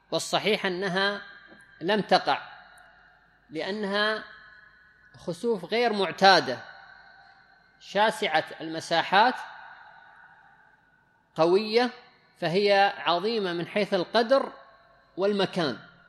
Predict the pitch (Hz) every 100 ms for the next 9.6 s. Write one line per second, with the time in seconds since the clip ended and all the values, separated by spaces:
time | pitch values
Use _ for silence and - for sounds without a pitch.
0 | _ _ _ _ _ _ _ _ _ _
1 | _ _ _ _ _ _ _ _ _ _
2 | _ _ _ _ _ _ _ 151 165 170
3 | 220 254 240 214 196 226 226 202 - 180
4 | 202 233 240 202 175 160 185 180 143 -
5 | - - - - - 156 - 165 185 190
6 | 170 160 143 165 180 190 175 - 190 165
7 | 165 - 190 220 - 185 175 165 170 147
8 | 123 - - 151 175 180 180 196 208 196
9 | 196 196 185 196 233